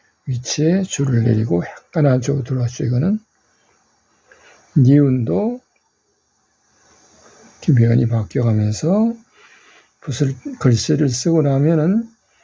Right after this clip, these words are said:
붓이 딱딱 이렇게 모아져야 됩니다. 이 운을 갖다 쓸 때 만약에 이렇게 쓴다면은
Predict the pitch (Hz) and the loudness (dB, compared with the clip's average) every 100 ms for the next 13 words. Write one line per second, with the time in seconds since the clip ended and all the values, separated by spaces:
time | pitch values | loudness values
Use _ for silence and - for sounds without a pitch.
0 | _ _ - _ _ - 131 185 156 - | _ _ -20 _ _ -10 -8 -6 -6 -8
1 | _ 175 165 - - 151 - 160 208 208 | _ -2 -2 -6 -10 -10 -2 -2 -2 -6
2 | _ _ _ _ _ _ _ _ _ _ | _ _ _ _ _ _ _ _ _ _
3 | _ _ - - - - - 123 123 123 | _ _ -20 -20 -20 -20 -2 2 4 4
4 | 117 113 123 165 - - _ _ _ _ | 2 -2 -6 -10 -14 -20 _ _ _ _
5 | _ _ _ _ _ _ - - - - | _ _ _ _ _ _ -20 -20 -20 -20
6 | - - 151 180 151 139 156 160 143 135 | -8 4 6 8 6 4 4 4 4 2
7 | 143 123 180 143 156 151 139 120 170 165 | -2 -2 -2 0 4 6 4 2 0 2
8 | 156 - 143 165 151 - 175 143 120 113 | 2 2 0 0 -2 -2 0 2 2 2
9 | 117 123 117 95 | 2 4 2 0